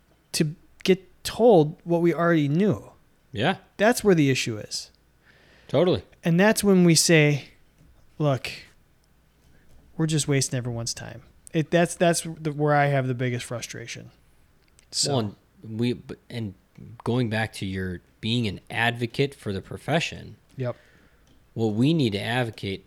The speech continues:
Speaker 2: more is that, nope, we know what the hell we're doing. And we need to walk around a little bit more like, "Yep, I know what the hell I'm doing." Now, you better know what the hell you're doing when you say that.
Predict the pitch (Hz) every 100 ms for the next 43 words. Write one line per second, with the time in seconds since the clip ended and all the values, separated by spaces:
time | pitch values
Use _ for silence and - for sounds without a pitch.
0 | - 104 98 98 107 190 151 92 107 147
1 | - _ _ _ _ _ _ _ 123 107
2 | 113 101 - _ _ - 110 131 156 -
3 | - - 104 123 147 143 101 104 107 101
4 | 90 - 90 87 - 113 113 104 101 95
5 | 90 87 - _ _ _ _ _ _ _
6 | _ _ _ _ _ _ _ 110 104 117
7 | 135 131 101 90 92 110 - 123 113 107
8 | 107 92 95 104 117 135 139 123 98 90
9 | 90 - - 92 90 - 98 131 180 -
10 | _ _ _ _ - 92 90 90 95 107
11 | 117 107 82 78 - 101 107 98 92 80
12 | - _ 110 104 107 151 143 95 95 107
13 | 101 82 95 104 90 87 101 131 87 85
14 | - 113 98 82 90